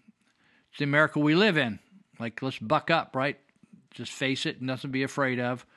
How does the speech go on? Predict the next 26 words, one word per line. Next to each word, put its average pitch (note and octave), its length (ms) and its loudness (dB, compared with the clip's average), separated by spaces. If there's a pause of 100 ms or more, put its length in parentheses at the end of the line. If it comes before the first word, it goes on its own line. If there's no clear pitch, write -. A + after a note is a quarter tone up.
(260)
We A#2+ 100 0
just A#2 200 -6
need B2 120 -4
to A2+ 80 -4
get A#2 180 -4
it A#2 120 -4
on. G2+ 260 -4 (440)
So, B2 460 -2
uh, A#2 400 -2 (720)
all D#3 80 4
right, D#3 120 8
I D#3+ 40 6
wanna F#3 220 4
mention, E3+ 540 2
uh, C3 420 0 (920)
a - 60 -20 (100)
couple C3+ 340 -4
things B2+ 440 -4
here C3+ 320 0
before B2 320 -6
we A#2+ 100 -2
get B2+ 220 -4
back B2 240 -2
into A#2 180 -2
the A#2 200 -2
action. A#2+ 640 -4